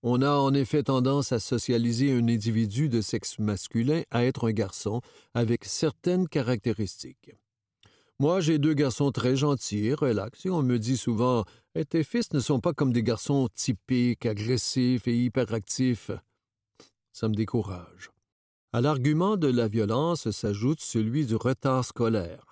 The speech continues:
alors que dans les pays riches, cinquante-quatre pour cent des jeunes femmes ont un diplôme d'études supérieures, contre quarante et un pour cent des jeunes hommes, selon le rapport Education at a Glance deux mille vingt-quatre de l'Organisation de coopération et de développement économique,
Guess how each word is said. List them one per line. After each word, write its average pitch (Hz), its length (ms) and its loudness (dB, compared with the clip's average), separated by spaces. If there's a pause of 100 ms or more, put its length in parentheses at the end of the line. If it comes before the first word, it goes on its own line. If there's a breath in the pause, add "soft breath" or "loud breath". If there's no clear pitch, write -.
alors 113 280 0
que 113 120 -2
dans 107 140 0
les 110 140 0
pays 98 380 -2
riches, 127 460 -2
cinquante-quatre 123 720 -2
pour 104 220 -2
cent 127 180 0
des 110 140 0
jeunes 104 200 0
femmes 117 280 0
ont 104 120 -2
un 110 80 0
diplôme 110 560 0
d'études 107 480 -2
supérieures, 113 720 0 (300 loud breath)
contre 123 340 0
quarante 127 420 0
et 131 80 2
un 123 80 2
pour 113 180 0
cent 120 180 0
des 104 160 0
jeunes 98 300 -2
hommes, 139 220 2 (360 loud breath)
selon 170 360 0
le 151 120 4
rapport 131 640 2
Education 139 720 0 (140)
at 127 160 0 (140)
a 123 120 2
Glance 117 600 0
deux 135 200 2
mille 139 180 2
vingt-quatre 120 640 -2 (280 soft breath)
de 143 80 4
l'Organisation 156 840 2
de 143 120 2
coopération 147 800 0
et 127 80 2
de 110 100 2
développement 120 500 2
économique, 113 600 0